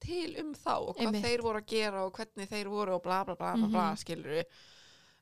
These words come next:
Speaker 1: Örugglega kjaftaði helmingurinn að því hvað þeir voru frábærir, skilurðu, eða þú
Speaker 2: Já,
Speaker 1: veist,
Speaker 2: já,
Speaker 1: þannig.
Speaker 2: algjörlega.
Speaker 1: En það er eiginlega ekkert, eða þú veist, lítið til af einhverju svona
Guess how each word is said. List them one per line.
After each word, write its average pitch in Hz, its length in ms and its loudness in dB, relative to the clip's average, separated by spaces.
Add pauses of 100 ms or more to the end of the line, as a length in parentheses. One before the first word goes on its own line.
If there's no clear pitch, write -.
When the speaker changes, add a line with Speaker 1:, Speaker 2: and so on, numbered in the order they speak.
(120)
Speaker 1:
Örugglega 214 320 0
kjaftaði 196 500 0
helmingurinn 180 460 -2
að 156 80 -2
því 160 160 -4
hvað 185 140 -6
þeir 170 80 -2
voru 175 160 -2
frábærir, 160 420 -2
skilurðu, 156 380 -6
eða 170 100 2
þú - 20 2
Speaker 2:
Já, 208 140 4
Speaker 1:
veist, 190 240 4
Speaker 2:
já, 190 260 4
Speaker 1:
þannig. - 20 -8
Speaker 2:
algjörlega. 196 520 2 (100)
Speaker 1:
En 208 60 -8
það 240 140 4
er 240 140 0
eiginlega 254 320 0 (160)
ekkert, - 280 -6
eða - 160 2
þú 269 80 -2
veist, 262 200 -6
lítið 311 520 -4
til 349 400 -2
af 302 80 -4
einhverju 269 240 -6
svona 277 420 -6